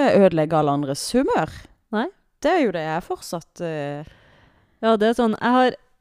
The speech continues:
Speaker 2: ei venninne som jeg kan finne på å på en måte bæs alt ut til,
Speaker 1: Mm.
Speaker 2: og da sier jeg det til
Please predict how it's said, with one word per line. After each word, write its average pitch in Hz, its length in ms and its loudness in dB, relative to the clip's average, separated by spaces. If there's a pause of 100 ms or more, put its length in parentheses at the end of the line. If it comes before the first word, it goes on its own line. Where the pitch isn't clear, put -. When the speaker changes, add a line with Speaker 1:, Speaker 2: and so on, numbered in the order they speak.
Speaker 2:
ei 214 220 2
venninne 202 440 -2
som 196 160 -8
jeg 180 140 -6
kan 185 140 -4
finne 185 220 -4
på 151 200 -6 (420)
å 180 120 -4 (520)
på - 140 -10
en 175 80 -4
måte 165 380 -4 (1500)
bæs 165 420 0 (100)
alt 190 400 0
ut 180 200 0
til, 220 360 -2 (120)
Speaker 1:
Mm. 180 320 -6
Speaker 2:
og 196 60 -2
da 190 120 2
sier 160 400 -2
jeg 151 100 0
det 196 260 -2
til 175 600 -2